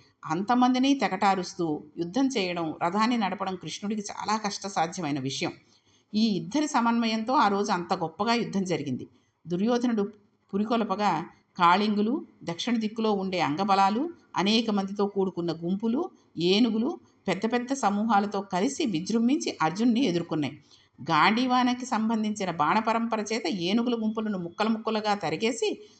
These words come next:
వచ్చిన సైన్యమంతటినీ అందరూ ఆశ్చర్యపడే రీతిలో సంహరించాడు అర్జునుడు. యవనులు, సకులు మొదలైన వాళ్ళందరూ గుంపులు గుంపులుగా వేల మంది సైనికులు వచ్చి పడితే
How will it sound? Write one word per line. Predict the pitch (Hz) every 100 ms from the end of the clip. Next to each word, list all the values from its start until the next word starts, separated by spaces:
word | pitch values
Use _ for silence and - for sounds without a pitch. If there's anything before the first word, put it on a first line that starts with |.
| _
వచ్చిన | 190 202 294 269
సైన్యమంతటినీ | 254 214 247 247 233 226 226
అందరూ | 214 175 214 247
ఆశ్చర్యపడే | 240 214 254 220 214 202
రీతిలో | 196 185 190
సంహరించాడు | 196 170 202 175 175 170
అర్జునుడు. | 147 107 156 120 - _ _ _ _ -
యవనులు, | 143 160 208 214 262
సకులు | - 202 - 208 247
మొదలైన | 220 180 180
వాళ్ళందరూ | 175 160 160 196 247 226
గుంపులు | 175 185 226
గుంపులుగా | 226 226 220 214 202
వేల | 170 175
మంది | 190 185 196
సైనికులు | 180 185 214 208
వచ్చి | 175 202
పడితే | 220 190 202 160 156